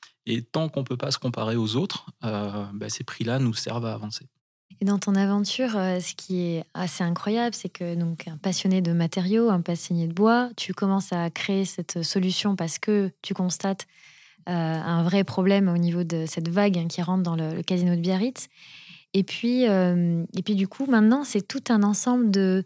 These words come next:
Speaker 2: de paramètres, de nouveaux produits, de nouveaux services. Ça prend vraiment forme. Ellipsea, ça, c'est, c'est une aventure qui, qui se construit maintenant, euh, qui a beaucoup de sens. Est-ce que tu peux nous, nous en parler, nous ? Le mot Ellipsea, déjà.
Speaker 1: Alors, e-, Ellipsea, oui, c'est,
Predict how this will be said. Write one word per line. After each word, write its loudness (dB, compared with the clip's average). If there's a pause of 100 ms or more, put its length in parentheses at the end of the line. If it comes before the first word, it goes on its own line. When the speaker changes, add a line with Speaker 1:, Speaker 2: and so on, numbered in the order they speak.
(380)
Speaker 2:
de -2
paramètres, 2
de 6
nouveaux 4
produits, 2
de 4
nouveaux 4
services. 0
Ça -4
prend 0 (220)
vraiment 4
forme. 2
Ellipsea, 0
ça, -2
c'est, -4
c'est -6
une 2
aventure -2
qui, -4
qui -8
se -6
construit 0
maintenant, 2 (640)
euh, -2
qui -6
a 2
beaucoup 2
de -6
sens. 0
Est-ce -2
que -2
tu -6
peux -2
nous, 6
nous 4
en 2
parler, -2
nous ? -4 (160)
Le 4
mot 6
Ellipsea, 2
déjà. -2 (220)
Speaker 1:
Alors, -2
e-, -6 (100)
Ellipsea, 0
oui, 0
c'est, -2